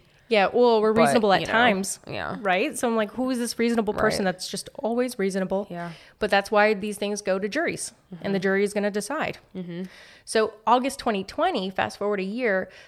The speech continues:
Speaker 1: the judge asks the parties to sit down and try to mediate the dispute and come to a reasonable settlement. Okay, so what's a settlement? We've, again, we've talked about this before, but it's basically an agreement to resolve a dispute or a conflict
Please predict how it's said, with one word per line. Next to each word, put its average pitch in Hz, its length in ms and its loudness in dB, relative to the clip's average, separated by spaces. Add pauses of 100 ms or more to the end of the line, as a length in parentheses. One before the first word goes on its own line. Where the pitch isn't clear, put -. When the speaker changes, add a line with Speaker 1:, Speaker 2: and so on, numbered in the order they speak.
Speaker 1:
the 226 80 -2
judge 254 480 0
asks 190 380 -2
the - 100 -8
parties 190 360 0
to 196 100 -6
sit - 280 -6
down 202 380 2
and 190 160 -4
try 196 200 -2
to 185 120 2
mediate 196 560 0
the 190 80 -4
dispute - 480 -10
and 196 160 -6
come 208 240 -4
to 202 240 -2
a 190 80 0
reasonable 180 460 -4
settlement. - 640 -6 (600)
Okay, 190 360 0
so 220 180 0
what's 214 240 0
a 202 40 -4
settlement? 208 540 2
We've, 196 240 -8
again, 190 360 -2
we've 202 100 -6
talked 311 320 -2
about 185 340 0
this 185 140 -10
before, 196 380 -4
but 180 260 2
it's 214 140 -10
basically 294 460 -4
an 254 60 0
agreement 202 400 -2
to 208 120 -8
resolve 185 540 0
a 196 80 -2
dispute 190 500 -6
or 175 140 -2
a - 20 -6
conflict 180 680 -4